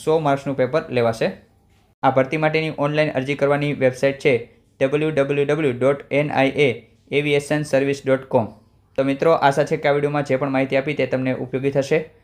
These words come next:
આવી જ અન્ય બીજી તમામ ભરતીની નિયમિત અપડેટ મેળવવા માટે ચેનલ સાથે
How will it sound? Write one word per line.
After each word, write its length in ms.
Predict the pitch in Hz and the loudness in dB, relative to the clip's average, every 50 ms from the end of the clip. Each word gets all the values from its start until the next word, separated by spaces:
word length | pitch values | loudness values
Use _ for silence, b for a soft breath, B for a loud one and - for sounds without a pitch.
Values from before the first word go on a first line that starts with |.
| b b b b - | b b b b 2
આવી 220 | 131 147 160 160 | 2 4 2 2
જ 100 | 156 - | -2 -4
અન્ય 260 | - 143 156 156 127 | -4 -2 -2 -2 -2
બીજી 260 | 110 117 135 131 147 135 | -2 -4 -4 -6 -6 -4
તમામ 340 | - 139 139 156 160 151 | -4 -2 0 0 0 0
ભરતીની 460 | 127 135 135 - 147 143 147 147 139 - | 0 -2 -2 -2 -2 -4 -4 -4 -6 -4
નિયમિત 380 | 139 135 131 143 147 151 143 143 | -4 -2 -2 0 -2 0 0 -2
અપડેટ 280 | 135 139 139 135 135 127 | 0 0 0 -2 0 0
મેળવવા 180 | 127 131 131 | 0 2 2
માટે 380 | 131 143 151 147 123 117 117 b b b b b _ _ - | 2 0 0 0 -2 -2 -4 b b b b b _ _ -4
ચેનલ 240 | - 147 147 156 147 | -2 0 0 0 0
સાથે 400 | 135 - 135 131 - 156 165 | 0 0 2 4 2 2 2